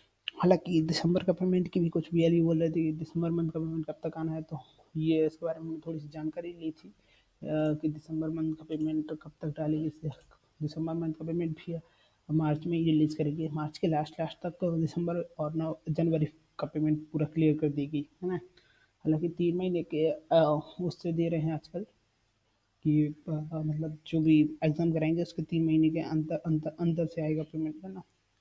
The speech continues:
देखते हैं फिर कब आता है पेमेंट, बताएंगे हम लोग जब भी आएगा। तो हालांकि मार्च का तो अपन देख रहे हैं कि कब आना है। जैसी कोई भी payment related information मिलती है हम लोग आपको बिल्कुल आगाह करेंगे।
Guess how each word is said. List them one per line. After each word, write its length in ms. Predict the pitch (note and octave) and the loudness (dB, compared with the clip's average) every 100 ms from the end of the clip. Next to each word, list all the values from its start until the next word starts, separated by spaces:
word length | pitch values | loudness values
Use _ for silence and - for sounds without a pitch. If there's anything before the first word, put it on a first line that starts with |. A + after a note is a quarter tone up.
| _ _ _ E3 | _ _ _ -2
देखते 300 | G3 - A3+ | -2 -2 -4
हैं 120 | G#3 | -2
फिर 120 | G#3 | -4
कब 200 | G3 E3+ | -4 -4
आता 240 | E3 D#3+ | -4 -4
है 60 | D#3+ | -8
पेमेंट, 340 | D#3+ D#3+ D#3 D#3 _ _ _ D#3+ | -4 -4 -4 -8 _ _ _ -12
बताएंगे 400 | - F#3 F#3+ F3+ | -4 -2 -2 -2
हम 120 | F3 | -2
लोग 160 | D#3+ | -2
जब 160 | D#3 D#3 | 0 -2
भी 100 | D#3+ | -2
आएगा। 200 | D#3 D#3 | -2 -4
तो 80 | D3+ | -2
हालांकि 260 | D#3 D#3+ | 0 2
मार्च 280 | E3 D3+ D3+ | 2 0 -2
का 140 | D#3 E3+ | -4 -8
तो 80 | |
अपन 200 | F3 F3 | -8 -6
देख 220 | E3+ F3+ G3 | -4 -2 -2
रहे 100 | F#3+ | -2
हैं 120 | D#3+ | -2
कि 100 | - | -4
कब 120 | D#3+ | -2
आना 160 | D#3+ D#3+ | 0 0
है। 100 | D#3 - _ - _ - | -2 -6 _ -20 _ -2
जैसी 200 | D3 - | -2 0
कोई 120 | F#3 | 0
भी 120 | F3+ | 0
payment 360 | F3 F3+ F3 F3 | -2 -2 -2 -2
related 460 | E3+ E3 F3 E3 E3 - _ _ _ | -2 -2 -4 -6 -6 -10 _ _ _
information 400 | D3+ F#3 F3 F3 | -6 -4 -2 0
मिलती 220 | E3 D#3+ D#3+ | 2 0 -2
है 60 | |
हम 120 | F3+ | -4
लोग 120 | E3+ E3+ | -2 -2
आपको 260 | D#3 - | -4 -6
बिल्कुल 420 | E3 F3 F3 E3+ D3+ - _ _ | -6 -4 -4 -2 -4 -10 _ _
आगाह 240 | D#3 D#3 | -2 0
करेंगे। 380 | D#3 D#3 D3 E3 | 0 -2 0 -2